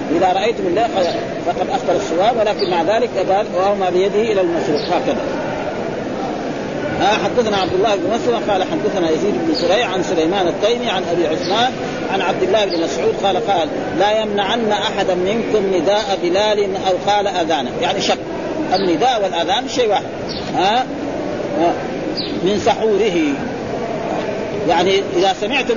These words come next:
بلال يؤذن فلا يمتنع الإنسان أن يأكل، يبغى يتسحر يتسحر، لأن بلال يؤذن في إيه؟ في الليل، الأذان الأول. فرجل سمع الأذان الأول في عصرنا هذا،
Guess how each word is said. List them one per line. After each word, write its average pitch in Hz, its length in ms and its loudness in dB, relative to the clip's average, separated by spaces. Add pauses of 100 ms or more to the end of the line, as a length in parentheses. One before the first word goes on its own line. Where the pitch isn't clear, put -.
بلال 226 280 2
يؤذن 247 500 -2 (340)
فلا 254 180 2
يمتنع 254 520 0
الإنسان 208 480 0
أن 190 220 0
يأكل، - 560 0
يبغى 196 160 2
يتسحر 277 380 0
يتسحر، - 360 -2 (300)
لأن 170 160 2 (340)
بلال 220 240 2
يؤذن 214 400 0
في 196 60 0
إيه؟ 190 200 2 (320)
في 262 40 -2
الليل، 170 500 0 (600)
الأذان 240 320 2
الأول. 269 340 0 (1700)
فرجل 269 580 2
سمع 240 280 0
الأذان 190 340 0
الأول 190 300 0
في 196 100 2
عصرنا 185 400 0
هذا، 151 60 -2